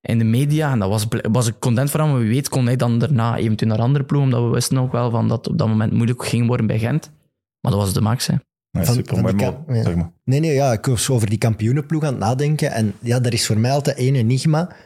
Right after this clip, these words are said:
Speaker 3: die ook nog kapitein geweest is, Nana Azar, hè.
Speaker 1: Ja.
Speaker 3: Die komt nooit naar buiten. Je hoort,
Speaker 1: Die was
Speaker 3: je hebt
Speaker 1: ook
Speaker 3: daar
Speaker 1: op mijn
Speaker 3: geen
Speaker 1: trouw, hè.
Speaker 3: interviews mee?
Speaker 1: Dat was, dat was, dat is, wij, wij zijn collega's.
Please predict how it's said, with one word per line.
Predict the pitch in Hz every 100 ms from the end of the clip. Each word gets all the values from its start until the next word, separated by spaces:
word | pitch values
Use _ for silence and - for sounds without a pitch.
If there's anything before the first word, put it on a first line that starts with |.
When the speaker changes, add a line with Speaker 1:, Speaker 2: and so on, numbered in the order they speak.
| -
Speaker 3:
die | 117
ook | 113
nog | 139
kapitein | - - 95 92 117
geweest | 143 151 151
is, | 135
Nana | 113 107
Azar, | 95 95 - 120 147
hè. | 87
Speaker 1:
Ja. | 113 - - - -
Speaker 3:
Die | 113 120
komt | 208 190
nooit | 160 160
naar | 131 123 92
buiten. | 117 160 170 240 226 170
Je | 147 147
hoort, | 139 135
Speaker 1:
Die | 123
was | 135
Speaker 3:
je |
hebt | 135
Speaker 1:
ook |
Speaker 3:
daar | 147
Speaker 1:
op | -
mijn | 127
Speaker 3:
geen | 131
Speaker 1:
trouw, | 143
hè. |
Speaker 3:
interviews | - 196 196 196
mee? | 202
Speaker 1:
Dat | 127
was, | 131 - - - _ _
dat | - 117
was, | 120 123 -
dat | 120
is, | 120 - 104 - _
wij, | - 123 - 107
wij | 131
zijn | 131
collega's. | 123 120 117 107 107 - -